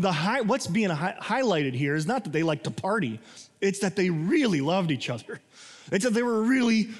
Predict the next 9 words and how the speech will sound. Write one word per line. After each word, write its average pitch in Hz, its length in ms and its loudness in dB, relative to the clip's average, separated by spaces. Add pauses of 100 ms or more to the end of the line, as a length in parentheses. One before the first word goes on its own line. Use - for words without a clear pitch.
really 196 420 2
close. 190 400 0 (100)
I 226 300 -2 (220)
love 185 420 0
my 156 180 2
brother 151 420 0
and 143 120 0
my 139 160 -2
sister. 147 540 -2